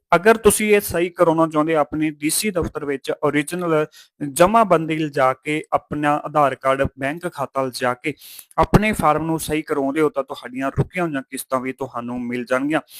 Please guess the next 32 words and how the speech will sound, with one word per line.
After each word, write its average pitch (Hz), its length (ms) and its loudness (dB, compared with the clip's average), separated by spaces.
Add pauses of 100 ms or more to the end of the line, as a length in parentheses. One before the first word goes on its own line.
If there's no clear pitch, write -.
(360)
ਅਤੇ 214 220 6
ਪਿਛਲੇ 233 580 2
ਸਮੇਂ 185 320 -2
ਵਿੱਚ 165 260 -4
ਯਾਨੀ 147 320 -2
ਕਿ 165 180 -2 (1120)
ਵੀਹਵੀਂ 220 340 2
ਕਿਸ਼ਤ 190 260 0
ਤੋਂ 196 120 2
ਪਹਿਲਾਂ 160 440 0 (600)
ਜਿਨ੍ਹਾਂ 214 380 2
ਨੇ 214 120 0
ਆਪਣਾ 165 380 2
ਫਾਰਮ 147 400 0
ਸਹੀ 147 240 -4
ਕਰਵਾਇਆ 131 420 0
ਸੀ 143 280 -4
ਉਹਨਾਂ 160 340 2
ਦਾ 143 160 4
ਵੀਹਵੀਂ 180 360 -4
ਕਿਸ਼ਤ 147 300 -8
ਦੇ 143 160 -4
ਨਾਲ 131 480 -2 (560)
ਕਿਸੇ 208 300 2
ਦਾ 160 380 4
ਅਠਾਈ 143 380 0
ਹਜ਼ਾਰ, 143 240 0
ਕਿਸੇ 143 300 -8
ਦਾ 139 120 2
ਛੱਬੀ 143 400 -4
ਹਜ਼ਾਰ, 135 280 -2
ਤਾਂ 147 160 -4